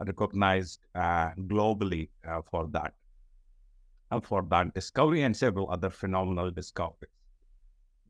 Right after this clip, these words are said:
But within the lab also, his passion was, how do we change the global public health? How, how do we change the field of T B with, he had seen the innovation happening in cancer,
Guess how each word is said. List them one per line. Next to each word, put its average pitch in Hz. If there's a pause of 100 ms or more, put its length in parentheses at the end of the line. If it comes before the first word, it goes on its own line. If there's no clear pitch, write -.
(400)
But 175 (1300)
within 165
the 131
lab 120
also, 120 (460)
his 110
passion 123
was, 117 (500)
how 160
do 143
we 135
change 123
the 113
global 110
public 104
health? 123
How, 135
how 131
do 135
we 127
change 117
the 113
field 120
of -
T 107
B 123
with, 107 (640)
he 127
had 127
seen 175
the 123
innovation 113
happening 110
in 101
cancer, 131